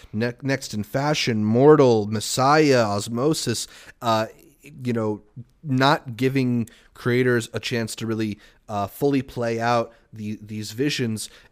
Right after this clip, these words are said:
just runs counter to the idea of what made Netflix so great, right? Like, the idea was because Netflix doesn't have Nielsen ratings the way that the network shows do, they can be a little bit more attuned to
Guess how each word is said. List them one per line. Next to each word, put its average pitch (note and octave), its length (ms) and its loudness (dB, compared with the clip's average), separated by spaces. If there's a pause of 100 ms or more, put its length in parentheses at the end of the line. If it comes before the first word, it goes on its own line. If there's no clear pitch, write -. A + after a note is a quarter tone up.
(160)
just C#3 320 -4
runs C3 400 2
counter B2+ 520 -4
to G#2+ 520 -6 (340)
the B2+ 300 -6
idea B2+ 500 -4
of A2+ 320 -6
what A#2 260 -2
made A2+ 340 -6
Netflix A#2+ 420 -8
so A2+ 280 -4
great, A2+ 540 -2
right? B2 240 -2
Like, A2 140 -6
the A2+ 160 -4
idea A2 560 -2 (260)
was A#2 300 -2
because B2+ 720 -2 (320)
Netflix B2+ 380 -4
doesn't A#2 220 -4
have G#2 320 -6 (360)
Nielsen C3 520 0
ratings G#2 400 -2
the G#2+ 100 -6
way G#2 200 0
that G#2+ 200 -4 (240)
the A2+ 80 -4
network D3+ 380 -2
shows G#2 280 -4
do, G#2 240 -6 (280)
they D3 240 0
can D#3+ 340 -6
be C3+ 320 -6
a C#3+ 120 -2
little C3+ 220 0
bit C3 160 -2
more B2+ 220 -4
attuned C#3+ 480 -6
to A#2 220 -6